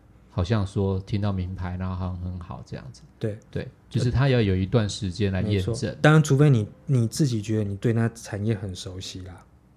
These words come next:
Speaker 2: 你觉得说这产-，就算它没有成立很久，比如你是在那个产业从业人员，你这么有把握的话，
Speaker 1: 嗯。
Speaker 2: 一定会有例外嘛。
Speaker 1: 是，
Speaker 2: 可我们尽量说，
Speaker 1: 是。
Speaker 2: 一般投资人，你最好是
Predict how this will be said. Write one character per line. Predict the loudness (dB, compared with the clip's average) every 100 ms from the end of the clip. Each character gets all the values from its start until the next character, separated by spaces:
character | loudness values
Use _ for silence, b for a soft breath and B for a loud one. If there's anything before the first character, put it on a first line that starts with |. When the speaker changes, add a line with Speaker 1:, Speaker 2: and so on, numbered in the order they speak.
| _ -4
Speaker 2:
你 | -2 0
觉 | 2
得 | 2
说 | 2
这 | 0 0
产-， | -2 -6 0
就 | 0
算 |
它 | 2
没 | 0 0
有 |
成 | -2 -4
立 | -4
很 | -4 -6
久， | -8
比 | -4
如 | -2
你 | -4
是 | -4 -4
在 | -2 -4
那 | -4
个 | -4
产 | -4 -4
业 | -4
从 | -6 -8 -6
业 | -6
人 | -8 -10
员， | -12 -14 -18 -8
你 | -6
这 | 0
么 | 0 0
有 | -4
把 | -6 -12
握 | -10 -12
的 | -14
话， | -20 -20 B
Speaker 1:
嗯。 | -2
Speaker 2:
一 | 4
定 | 6
会 | 6
有 | 4
例 | 2 2
外 | 0
嘛。 | -4 -12 -14
Speaker 1:
是， | -4 0
Speaker 2:
可 | 2
我 | 4
们 | 2
尽 | 2
量 | 2 2
说， | 0 -2
Speaker 1:
是。 |
Speaker 2:
一 | -2
般 | -2 0
投 | -2 -4
资 | -6
人， | -8 -8
你 | -8
最 | -4 -4
好 | -6
是 | -10